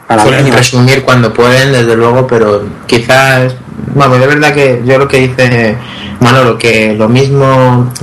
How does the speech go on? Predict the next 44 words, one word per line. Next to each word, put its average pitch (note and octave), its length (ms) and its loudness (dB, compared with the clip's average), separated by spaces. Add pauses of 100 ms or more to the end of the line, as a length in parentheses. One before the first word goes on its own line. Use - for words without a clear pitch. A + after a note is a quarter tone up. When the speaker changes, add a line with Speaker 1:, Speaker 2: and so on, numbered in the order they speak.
Speaker 2:
por, B2 180 2
por A#2+ 140 0
el A2+ 100 -2
tema A#2+ 260 0
de A2 120 0
presentar A2 480 -2
tantas A#2+ 320 -2
cosas, B2 320 0
si G#2+ 140 -2
no, A2 80 2
eso A#2+ 180 0
se A2+ 160 0
va A2+ 160 2
a A2 60 0
dos G#2+ 200 -2
horas A2 220 -2
largas A2 400 -2
y G#2 40 0
eso A2 220 0
después G#2+ 320 -2
no G#2+ 60 0
hay G#2+ 80 -2
quien G#2 180 -2
lo F2 120 -2
vea, F#2+ 200 0
pero - 220 -4 (180)
que - 120 -4
sí B2 160 -2
que A2 100 0
podían G#2+ 320 -2
haberlo F#2+ 240 -4
hecho F2+ 160 -6
perfectamente. F#2 540 -8
Speaker 1:
Ujú. D3 140 -2 (1500)
Pero C3 120 2
bueno, B2+ 120 2
empezaron C3+ 360 0
con B2+ 120 0
fuerza D#3 280 0
con D3 140 -2
el B2 100 2
Apple B2 180 0
Watch, C#3+ 240 0
precisamente, C3 640 -2